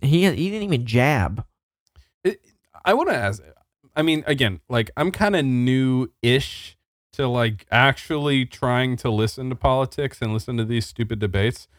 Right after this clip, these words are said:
Speaker 1: Mm-hmm.
Speaker 2: But, like, was it always like this?
Speaker 1: No.
Speaker 2: Like, was it always just, like, personal insults, like, getting
Speaker 1: Nope.
Speaker 2: into nitty-gritty bullshit?
Speaker 1: No.
Speaker 2: Like
Speaker 1: It was,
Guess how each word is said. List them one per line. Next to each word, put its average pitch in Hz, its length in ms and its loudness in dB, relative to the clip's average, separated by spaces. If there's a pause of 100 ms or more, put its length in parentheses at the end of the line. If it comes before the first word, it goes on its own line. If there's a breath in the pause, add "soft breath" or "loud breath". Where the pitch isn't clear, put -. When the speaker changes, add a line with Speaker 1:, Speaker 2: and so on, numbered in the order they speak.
Speaker 1:
Mm-hmm. 131 160 -2
Speaker 2:
But, 131 160 2
like, 123 340 0
was 123 240 -2
it 320 100 -12 (100)
always 139 520 -2
like 92 260 -4
this? - 460 -12 (460)
Speaker 1:
No. 131 380 4
Speaker 2:
Like, 107 300 0 (640)
was 143 180 -2
it - 140 -8 (120)
always 190 520 2
just, 185 280 -4
like, 156 560 0 (680)
personal 151 500 0
insults, 147 840 0
like, 117 200 0
getting 131 260 6
Speaker 1:
Nope. 143 80 2
Speaker 2:
into 139 300 -4
nitty-gritty 127 680 0
bullshit? 123 440 2
Speaker 1:
No. - 300 2
Speaker 2:
Like 110 220 0
Speaker 1:
It 147 60 4
was, 147 420 0